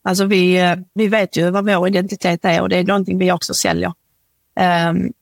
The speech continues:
på det sättet vi vill spela, vi vill äga boll, vi vill kontrollera matcherna. Vi ska ha bollen hela tiden. Och när vi inte har den så ska vi vinna den direkt. Så det är klart en sak som vi säljer in. Ehm,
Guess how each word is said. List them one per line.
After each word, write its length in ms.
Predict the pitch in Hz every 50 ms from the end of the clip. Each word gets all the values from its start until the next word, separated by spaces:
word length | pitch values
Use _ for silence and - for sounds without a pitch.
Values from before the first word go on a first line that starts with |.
| _ -
på 60 | 196
det 80 | 196 180
sättet 320 | - 202 190 - - 190
vi 80 | 185 185
vill 220 | 180 196 175 180
spela, 340 | - - - 185 185 175 165
vi 100 | 175 180
vill 140 | 185 175 180
äga 280 | 185 180 185 180 175
boll, 200 | 170 185 175 170
vi 80 | 175 175
vill 160 | 175 175 175
kontrollera 540 | - - 185 175 - - 185 185 175 165 170
matcherna. 500 | 170 170 170 - - - 170 165 165 170 - _ _ _ _ _ _ _ _ _ _
Vi 100 | - 196
ska 140 | - - 185
ha 160 | 190 196 175
bollen 260 | 175 185 175 165 170
hela 200 | 170 180 175 170
tiden. 400 | 165 - - - 160 175 180 185 - _ _ _ _ _ -
Och 100 | - 180
när 80 | 175
vi 80 | 185 190
inte 140 | 175 - 170
har 200 | 175 170 165 156
den 140 | 170 170
så 100 | 165 185
ska 140 | 185 - 180
vi 100 | 175 175
vinna 280 | 170 175 180 180 175 170
den 120 | 170 175
direkt. 320 | 175 - - - 196 - _ - - - _ _ -
Så 60 | 202
det 60 | 190
är 40 | 185
klart 240 | - 202 196 190 -
en 80 | 180
sak 220 | 180 - 190 185 -
som 120 | 175 185
vi 120 | 185 185
säljer 320 | 165 - 175 165 170 170 175
in. 240 | 165 160 175 190 190 - _ _ _ _ _ _ _ _ -
Ehm, 580 | 175 170 165 165 160 165 170 165 170 170 165